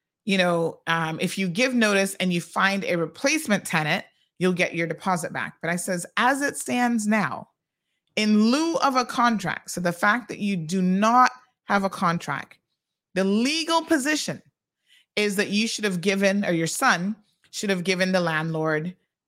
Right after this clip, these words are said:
a month's notice. He pays his rent monthly. That's how, that's the rental term. Yes. I said, "Okay." So the notice period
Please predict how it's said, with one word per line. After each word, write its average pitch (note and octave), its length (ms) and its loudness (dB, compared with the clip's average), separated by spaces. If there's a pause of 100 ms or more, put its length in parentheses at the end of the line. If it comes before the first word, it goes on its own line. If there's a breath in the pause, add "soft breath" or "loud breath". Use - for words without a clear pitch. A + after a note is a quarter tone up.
(140)
a F#3+ 100 2
month's E3+ 440 2
notice. A#3+ 580 0 (320)
He A3+ 160 0
pays A#3 400 0
his A3+ 220 0
rent A3 200 4
monthly. C4 600 0 (340)
That's G3 220 2
how, G3+ 140 2
that's F#3 260 -2
the G3 100 -4
rental G3 580 2
term. A#3 400 0
Yes. E3 420 0 (420 soft breath)
I F3+ 120 0
said, G#3 200 -2
"Okay." A3 420 -6 (960)
So B3 260 -2
the A#3 120 0
notice D#4+ 460 2
period G3 580 2